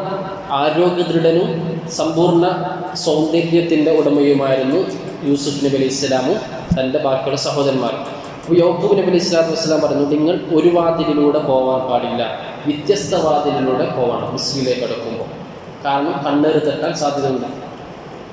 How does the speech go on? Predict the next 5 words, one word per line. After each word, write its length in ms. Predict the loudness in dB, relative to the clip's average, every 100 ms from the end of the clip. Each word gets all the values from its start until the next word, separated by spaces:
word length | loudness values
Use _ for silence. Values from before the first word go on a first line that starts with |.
| -16 -16 -8 0
ഒരു 140 | 2 2
വാതിലിലൂടെ 720 | 2 2 2 0 2 2 2
നിങ്ങൾ 280 | 2 2
പോകരുത്, 580 | 0 0 2 0 0 -2 -4 -6 -12 -4
വ്യത്യസ്തമായ 880 | -4 -2 0 0 0 -2 0 0 0